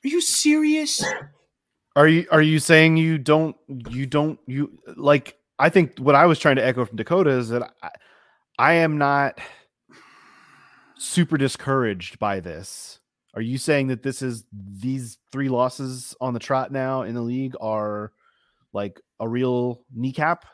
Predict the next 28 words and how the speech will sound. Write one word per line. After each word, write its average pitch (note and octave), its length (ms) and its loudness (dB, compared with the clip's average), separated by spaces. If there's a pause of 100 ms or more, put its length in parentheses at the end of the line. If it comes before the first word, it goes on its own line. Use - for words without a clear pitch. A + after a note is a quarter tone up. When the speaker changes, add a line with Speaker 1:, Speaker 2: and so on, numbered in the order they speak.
(100)
Speaker 2:
to F3 160 -4
us? - 460 -8 (240)
Speaker 1:
What C#3 340 -4
I'm F#3+ 260 -2
saying D3 440 -4
is A#2 580 -6 (120)
three D#3+ 380 -8
weeks C#3+ 320 -4
ago, G#2+ 320 -6
we A2+ 160 -6
were C3 100 -6
talking B2+ 320 -6
about G#2 220 -4
all G#2 220 -6
the C3+ 80 -8
games A#2+ 360 -12
we G#2+ 160 -10
had G2+ 300 -10
in F#2 100 -14
hand, F2 520 -14
and E2 100 -12
if A#2+ 180 -12
we A#2+ 220 -6
this G#2+ 380 -10
and E2 160 -12
if - 200 -16
we A#2+ 260 -8
that, G2+ 400 -6